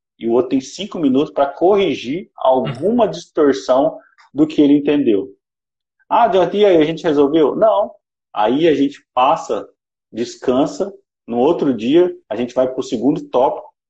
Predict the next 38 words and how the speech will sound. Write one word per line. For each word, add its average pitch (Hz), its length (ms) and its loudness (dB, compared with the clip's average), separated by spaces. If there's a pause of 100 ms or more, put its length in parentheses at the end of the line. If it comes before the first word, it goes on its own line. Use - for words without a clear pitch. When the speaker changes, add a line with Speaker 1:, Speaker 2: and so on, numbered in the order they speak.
(140)
Speaker 1:
fala 110 260 0
quinze, 180 640 -4 (220)
dez 110 540 2
e 123 120 -10
cinco. - 480 -12 (300)
A 107 80 -6
gente 143 220 -4
conversa 131 580 0
sobre 104 280 -4
aquilo 143 420 -2
e 127 160 2
ouve. 117 720 2 (220)
Lembra 120 240 -2
que 113 80 -8
a - 20 -6
gente 104 120 -14
falou, 107 400 -4 (360)
né, 113 200 0
em 104 100 -2
Speaker 2:
Uhum. 113 80 -4
Speaker 1:
uma 117 120 -2
do, 104 180 -4
do, 101 440 -2
do, 95 440 -2
dos - 340 -14
conselhos? 110 560 -2 (340)
Ouvir 156 920 2
é 135 100 0
melhor 127 360 2
do 143 100 -4
que 156 140 -12
falar, 120 560 -2 (340)
tá? 104 140 -4
Então, 113 160 -2
a - 20 -2
gente 110 140 -6
precisa 117 280 -2
ouvir, 131 520 0